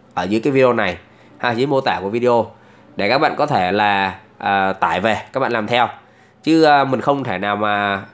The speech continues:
làm cái phần mà crack Windows trong video này được, bởi vì nó mang cái tính chất bản quyền rất là nặng. Nếu mình làm vô á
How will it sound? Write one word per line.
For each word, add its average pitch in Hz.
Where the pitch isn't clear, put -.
làm 107
cái 147
phần 120
mà 101
crack 143
Windows 127
trong 123
video 127
này 117
được, 107
bởi 92
vì 107
nó 120
mang 131
cái 131
tính 147
chất -
bản 95
quyền 110
rất 131
là 165
nặng. 123
Nếu 131
mình 110
làm 107
vô 127
á 139